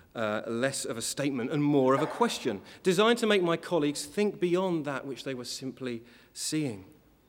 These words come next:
And that is kind of what David is doing in this psalm. He is saying that despite the lack of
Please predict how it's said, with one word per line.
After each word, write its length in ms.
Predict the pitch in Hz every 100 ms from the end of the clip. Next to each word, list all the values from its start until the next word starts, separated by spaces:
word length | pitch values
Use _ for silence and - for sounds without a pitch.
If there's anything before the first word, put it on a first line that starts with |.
| _ _ - -
And 100 | 208
that 100 | 240
is 100 | 233
kind 300 | 220 254 262
of 60 |
what 240 | 226 190 -
David 280 | 214 208
is 120 | 190 151
doing 280 | 185 175
in 120 | 170 160
this 140 | 147
psalm. 460 | - 156 123 95 87 - _ _ _ _
He 140 | - 226
is 140 | 226
saying 220 | 220 214
that 80 | 196
despite 480 | 185 - - 214 247
the 80 | 226
lack 280 | 214 196
of 120 | 202